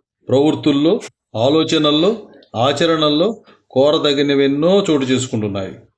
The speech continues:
సంస్కరణ వ్యక్తి నుంచి ప్రారంభం కావాలి. శీలమే పరమావధిగా వ్యక్తుల్ని తీర్చిదిద్దాలి. వ్యక్తి సంస్కారవంతుడు కానిదే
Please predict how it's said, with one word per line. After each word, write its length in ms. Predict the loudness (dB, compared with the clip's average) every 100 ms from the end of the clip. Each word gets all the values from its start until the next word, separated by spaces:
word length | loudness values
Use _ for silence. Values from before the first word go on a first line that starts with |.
| _ _ _ _ _ -6
సంస్కరణ 600 | -2 -2 -4 -2 0 0 -2 -6 -18 -20 _
వ్యక్తి 280 | -4 -2 0
నుంచి 260 | 0 0 0
ప్రారంభం 560 | 0 2 0 0 0
కావాలి. 460 | 0 0 0 -2 -6 -14 _ _ _ -14
శీలమే 600 | -10 -2 0 0 0 0
పరమావధిగా 640 | 0 0 2 2 2 0
వ్యక్తుల్ని 460 | 0 0 -2 -2 0
తీర్చిదిద్దాలి. 760 | -2 -4 -2 -2 0 0 -2 -4 -14 _ _ _ _ _ -6
వ్యక్తి 640 | -4 -4 -2 0 0 -2 -8
సంస్కారవంతుడు 920 | -4 -2 -2 -2 0 2 0 0 0
కానిదే 540 | 0 0 2 0 0